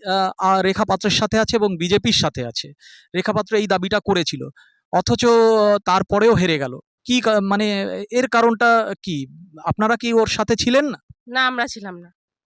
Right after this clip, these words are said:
Speaker 1: কেন, কেন? ও কে-, ছিলেন না কেন?
Speaker 2: কেননা আমাদের মিথ্যে কেস দিয়ে আমাদের যেভাবে ফাঁসিয়েছে, তার জন্য আমরা ছিলাম না। আমরা টিএমসি করতাম, টিএমসির সাথেই আমরা আছি।
Speaker 1: রেখা পাত্র কি টিএমসি করতো?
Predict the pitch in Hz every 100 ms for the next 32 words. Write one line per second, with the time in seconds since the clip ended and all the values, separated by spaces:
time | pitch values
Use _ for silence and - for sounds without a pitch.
0 | _ 208 190 143 156 127 160 147 185 175
1 | 160 214 208 143 131 139 131 - 294 339
2 | 359 339 349 330 311 - 349 302 294 294
3 | 311 311 302 302 285 302 302 302 330 330
4 | 349 311 262 254 285 262 254 - 202 185
5 | 175 _ _ _ _ _ 240 269 247 247
6 | 269 339 349 403 - 480 - _ 233 233
7 | 220 - - 220 269 277 208 175 143 -
8 | - _ _ _ _ _ _ - 170 226
9 | 226 220 254 254 208 254 269 330 202 -